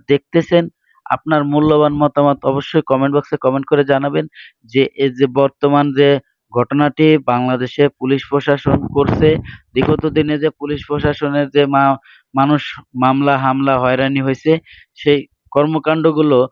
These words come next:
এখন আপনারা দেখতেছেন, তুলে ধরতেছেন। আর আমাদের বর্তমান নতুন সরকার যে গঠিত হয়েছে, তাদের পুলিশ কেমন, আর বিগত, গত পনেরো ষোলো বছরের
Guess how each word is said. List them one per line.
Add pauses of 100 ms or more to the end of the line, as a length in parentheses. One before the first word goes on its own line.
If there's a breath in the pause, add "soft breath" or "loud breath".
(240)
এখন
আপনারা
দেখতেছেন,
তুলে
ধরতেছেন।
আর
আমাদের
বর্তমান
নতুন (460 soft breath)
সরকার (100)
যে
গঠিত
হয়েছে, (400 loud breath)
তাদের
পুলিশ
কেমন,
আর
বিগত, (180)
গত (240)
পনেরো
ষোলো
বছরের